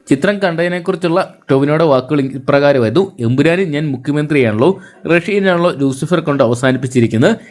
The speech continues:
എത്ര രാജ്യങ്ങളാണ് പിന്നെ ചിത്രീകരിച്ചതെന്ന് തനിക്കറിയാം. ഞാൻ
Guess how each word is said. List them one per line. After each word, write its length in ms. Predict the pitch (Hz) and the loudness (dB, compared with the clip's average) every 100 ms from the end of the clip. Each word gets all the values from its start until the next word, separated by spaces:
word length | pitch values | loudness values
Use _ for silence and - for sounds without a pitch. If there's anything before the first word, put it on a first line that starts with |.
| - | -6
എത്ര 240 | 156 160 220 | -4 0 2
രാജ്യങ്ങളാണ് 560 | 208 175 185 180 170 | 2 2 -2 0 0
പിന്നെ 260 | 185 139 151 | 0 -2 -2
ചിത്രീകരിച്ചതെന്ന് 720 | 151 120 139 143 143 143 165 | -2 -4 0 2 2 0 0
തനിക്കറിയാം. 520 | 139 120 117 107 139 - | 0 0 0 0 -2 -2
ഞാൻ 200 | 127 143 | 0 0